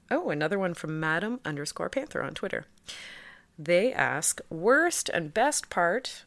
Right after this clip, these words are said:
about the holiday season from a pro-dom perspective." Ooh, that's a good one too. So maybe worst is that it's a little slow.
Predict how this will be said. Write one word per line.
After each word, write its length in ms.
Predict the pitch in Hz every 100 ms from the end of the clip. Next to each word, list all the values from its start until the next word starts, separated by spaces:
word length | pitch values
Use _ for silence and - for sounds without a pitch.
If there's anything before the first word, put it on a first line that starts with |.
| _
about 240 | - 147 -
the 80 | 135
holiday 420 | - 226 254 233
season 600 | - 202 196 151 135 -
from 240 | - 151
a 40 | 127
pro-dom 840 | - - 185 220 202 151 175 190
perspective." 1300 | - 214 - 120 123 - - - - - - - - -
Ooh, 1120 | 339 370 339 311 285 262 240 220 196 175 170
that's 260 | 196 262 -
a 60 |
good 160 | 156 143
one 160 | 180
too. 320 | 240 359 302 - _ - - - - - - -
So 680 | - - 262 254 254 254 247 _ _ _ _ _ - - 208
maybe 360 | 262 320 370
worst 600 | 226 151 160 175 262 -
is 220 | 196 196 -
that 480 | 185 180 180 - - - - - - - - - -
it's 140 | -
a 60 | 226
little 180 | 220 214
slow. 560 | - 196 180 185 214